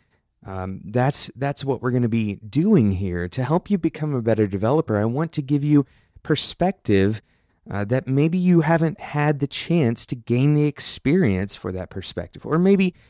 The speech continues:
maybe you do have the perspective, but you're forgetting some of the fundamentals, or you need to be reminded of some of these things. And ultimately, even those of you who are very experienced, you know, you and I,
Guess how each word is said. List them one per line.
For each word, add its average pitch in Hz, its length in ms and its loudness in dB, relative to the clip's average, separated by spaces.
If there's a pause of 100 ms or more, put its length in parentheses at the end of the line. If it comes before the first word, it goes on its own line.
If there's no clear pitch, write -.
(320)
maybe 165 280 2
you 165 180 2
do 170 280 4
have 147 280 4
the 110 100 0
perspective, 107 800 -2
but 139 240 2
you're 127 180 -2
forgetting 139 540 2
some 131 220 -2
of 120 60 0
the 117 60 2
fundamentals, 113 760 -2
or 95 220 -4 (280)
you 101 140 -4
need 101 160 0
to 101 60 -4
be 107 140 4
reminded 107 500 2
of 85 100 -8
some 90 200 -10
of 85 60 -12
these 87 200 -12
things. - 440 -14 (680)
And 175 260 2
ultimately, 156 640 4
even 127 460 2
those 123 240 4
of 104 120 -2
you 110 360 2 (100)
who 123 220 0
are 110 240 0
very 123 480 2
experienced, 147 1160 -2 (180)
you 104 80 -6
know, 107 240 0
you 139 300 4
and 175 120 6
I, 131 580 0